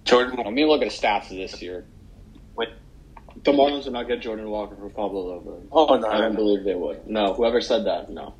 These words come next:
Speaker 1: No, no, I'm just, I'm just naming players.
Speaker 3: Oh, that was you? I'm disappointed.
Speaker 1: I'm just naming players. I'm looking at their top thirty right now. I, I was talking about Juan Soto.
Speaker 3: No, no,
Speaker 2: Juan
Speaker 3: yeah, he's
Speaker 2: Soto is gonna get any team's first four prospects. Like, that's just,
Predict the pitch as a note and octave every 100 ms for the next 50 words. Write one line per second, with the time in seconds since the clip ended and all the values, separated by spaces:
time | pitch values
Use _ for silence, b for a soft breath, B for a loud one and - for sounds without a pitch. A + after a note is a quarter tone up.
0 | - F3 F#3+ D3+ C#3+ D3+ D3 D3 D#3 C#3+
1 | C3+ C3 B2+ A#2+ D3+ E3 D#3 E3 C#3+ C#3
2 | D#3+ G3+ - G#2 G2 - - A#2 - C#4
3 | - A#3+ C3+ A#3 A#2+ A2+ - G#2+ - A#2
4 | B2 D3 D3 D3+ - C3+ C3+ B2+ - A#2+
5 | A#2+ A2+ A2 G#2+ G#2+ G#2 - - - -
6 | - - - C3+ E3 G3 G#3 G3+ F#3+ F#3+
7 | D#3+ - C#3+ C#3 - C3+ C3 G#2 F#2+ -
8 | - - - - - - - A#2 B2+ B2+
9 | C#3+ D#3+ A#3 A3 - G#3+ A3 F#3+ E3+ C#3+
10 | C3 E3 D3+ D3+ D3 D3+ E3+ E3+ - D#3+
11 | D3 C#3 - - - - - - - D#3
12 | - D3+ B2+ C#3 B2+ - - F2+ - -
13 | - A#2+ A2 G#2 - C#3 - C#3